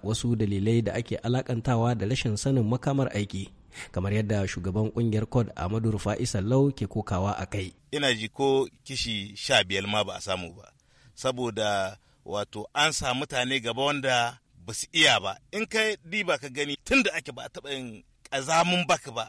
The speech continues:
Speaker 2: ba a taɓa yaudarar yara ba. Yanda aka yi bak bana, yaro za ya zawa ya yi angle, an zo an kawo horon shi, an buɗa, an ga horon shi ne cikin takardu. C J na biyu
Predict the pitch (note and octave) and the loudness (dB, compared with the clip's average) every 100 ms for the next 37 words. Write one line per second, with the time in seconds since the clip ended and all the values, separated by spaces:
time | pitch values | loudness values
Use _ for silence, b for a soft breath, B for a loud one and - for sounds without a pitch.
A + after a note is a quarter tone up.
0 | - G#2+ C#3 - G#3 F3+ D#3+ C#3 D3 D3+ | -8 -6 -6 -4 -4 -2 0 4 4 4
1 | G#3 G#3+ D#3+ E3 C3+ A#2 A2 - - C#3 | 4 6 6 6 6 2 -4 -8 -2 0
2 | C3 G3 - C#3 B2+ C3+ G#2+ G2+ F#2+ - | 0 -4 -2 -2 -2 -2 -4 -6 -8 -14
3 | _ _ D3+ F3+ F#3 D#3+ C3+ A#2+ B2 D#3 | _ _ -2 0 2 0 -6 -8 -2 0
4 | C3+ C#3 C3 C3 B2+ A#2 A#2+ A2 - _ | 2 2 4 2 0 0 0 0 -4 _
5 | - E3+ D#3+ F3 D#3+ F3 F3+ F3 E3+ E3+ | 0 2 2 -2 -2 -4 0 2 2 -2
6 | E3 - - - A#2+ C3 B2 - - _ | -6 -10 -18 -8 -2 0 0 -4 -8 _
7 | _ D3 D3 C3 F3 C3+ B2 D3+ E3+ D3 | _ 0 0 -2 -4 -2 0 0 -2 -2
8 | B2+ C3 B2 A2 G#2+ - B2 A#2 A#2+ B2+ | -2 -2 -4 -6 -8 -4 -4 -4 -8 -12
9 | G#2+ F2 F2+ _ _ _ - D4 C#4 C#4 | -10 -12 -16 _ _ _ -2 0 2 4
10 | G#3+ G3+ G#3+ | 4 2 0